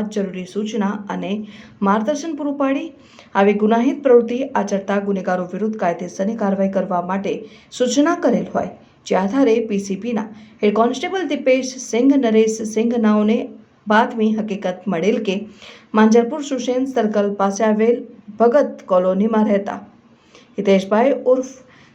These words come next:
સોમભાઈ પટેલ નાઓ તેના ડ્રાઈવર સાથે તેની પાસેની સિયાઝ કાર, જેનો રજિસ્ટર્ડ નંબર જી જે શૂન્ય એક આર જે એકતાલીસ શૂન્ય ચારમાં ઇંગ્લિશ દારૂનો જથ્થો ભરી હાલોલ તરફથી વડોદરા તરફ આવી રહેલ છે.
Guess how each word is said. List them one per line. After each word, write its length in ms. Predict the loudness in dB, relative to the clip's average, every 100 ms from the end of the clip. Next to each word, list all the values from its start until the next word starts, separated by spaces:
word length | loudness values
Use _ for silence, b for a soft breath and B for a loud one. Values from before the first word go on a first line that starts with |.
| 0
સોમભાઈ 440 | 6 6 6 4
પટેલ 320 | 0 0 0
નાઓ 240 | 0 -2 -2 -4
તેના 280 | -2 0 0
ડ્રાઈવર 400 | 0 0 0 -4
સાથે 260 | -4 -2 -2
તેની 260 | -2 -2 -2
પાસેની 480 | -2 -4 -2 -2 -2 -4
સિયાઝ 560 | -6 -2 -2 -2 -6 -16 -20 B B B
કાર, 260 | 2 2 2
જેનો 240 | 0 0
રજિસ્ટર્ડ 520 | -2 -2 -6 -4 -4
નંબર 380 | -2 -2 0 -2
જી 180 | -2 0
જે 120 | 0
શૂન્ય 320 | 0 -2 -2 0
એક 380 | 0 -2 -4 -2
આર 80 | -2
જે 240 | 0 0 0
એકતાલીસ 500 | -6 -4 -4 -6 -8
શૂન્ય 220 | -8 -4
ચારમાં 460 | -2 0 -2 -4 -8
ઇંગ્લિશ 320 | -8 -8 -2
દારૂનો 400 | -2 -2 -8 -8
જથ્થો 340 | -8 2 4
ભરી 280 | 4 2 -2 -10 B B B B
હાલોલ 360 | 2 2 0
તરફથી 400 | 0 0 0 -4
વડોદરા 400 | -4 -2 -2 -2 -4 -2
તરફ 340 | -2 0 0
આવી 160 | 0 0
રહેલ 160 | -2 -4
છે. 200 | -6